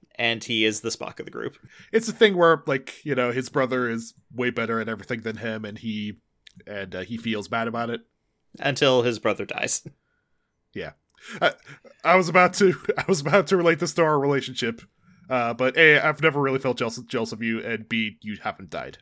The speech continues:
Speaker 2: yet.
Speaker 1: <laughs>
Speaker 2: You know, uh, we got, like, ten minutes left of this episode, though, so we'll see.
Speaker 1: <laughs> What, you're gonna kill me before the end of the episode?
Speaker 2: Uh, uh, no, but, like, you, uh, you could die for many reasons. <laughs>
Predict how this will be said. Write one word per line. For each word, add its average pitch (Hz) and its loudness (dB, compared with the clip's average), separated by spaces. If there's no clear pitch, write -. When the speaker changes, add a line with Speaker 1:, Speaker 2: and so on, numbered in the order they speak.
Speaker 2:
yet. 87 -8
Speaker 1:
<laughs> 120 2
Speaker 2:
You 92 -14
know, 78 -14
uh, 165 -2
we 214 0
got, 185 6
like, 131 0
ten 135 -2
minutes 104 -6
left 101 -10
of 90 -16
this 82 -14
episode, 85 -10
though, 85 -12
so 92 -10
we'll 82 -14
see. - -16
Speaker 1:
<laughs> 127 -10
What, 120 -2
you're 127 -2
gonna 123 0
kill 117 0
me 117 -2
before 104 -4
the 113 2
end 113 2
of 110 -10
the 110 -2
episode? 139 -4
Speaker 2:
Uh, 302 -2
uh, 208 4
no, 196 4
but, 165 -2
like, 156 -6
you, 180 -12
uh, 156 -4
you 214 -4
could 214 2
die 180 4
for 156 -6
many 117 -4
reasons. - -12
<laughs> 392 -6